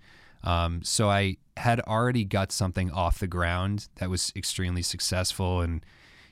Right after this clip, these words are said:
you know, had changed a lot of lives for kids in Dorchester and Roxbury. And, um, so I had photos and I had testimonials and I had proof that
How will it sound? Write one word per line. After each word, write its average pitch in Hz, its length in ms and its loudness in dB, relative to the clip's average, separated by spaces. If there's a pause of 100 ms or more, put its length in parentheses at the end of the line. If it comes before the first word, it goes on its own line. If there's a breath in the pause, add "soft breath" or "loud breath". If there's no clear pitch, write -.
you - 80 2
know, 120 160 4
had 113 140 2
changed 113 420 2
a 110 40 2
lot 107 180 4
of 107 80 2
lives 107 340 2
for 92 140 -4
kids 92 280 -2
in 90 80 0
Dorchester 90 540 0
and 85 140 -2
Roxbury. 92 640 -2
And, 90 260 -2
um, 85 380 0 (400 soft breath)
so 110 220 2
I 104 120 4
had 113 440 2 (200)
photos 107 840 2
and 98 120 -6
I 92 100 -2
had 98 280 2 (100)
testimonials 98 1000 2
and 92 120 -8
I 90 100 -4
had 92 440 0 (500 soft breath)
proof 127 460 4
that 90 260 0